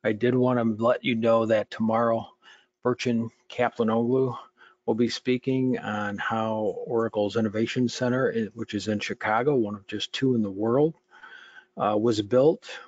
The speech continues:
with, uh, robots from Boston Dynamics,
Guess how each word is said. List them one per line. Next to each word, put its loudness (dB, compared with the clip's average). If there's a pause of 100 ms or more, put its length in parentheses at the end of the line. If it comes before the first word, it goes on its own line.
with, -2 (140)
uh, -4 (280)
robots 2
from -6
Boston 0
Dynamics, -2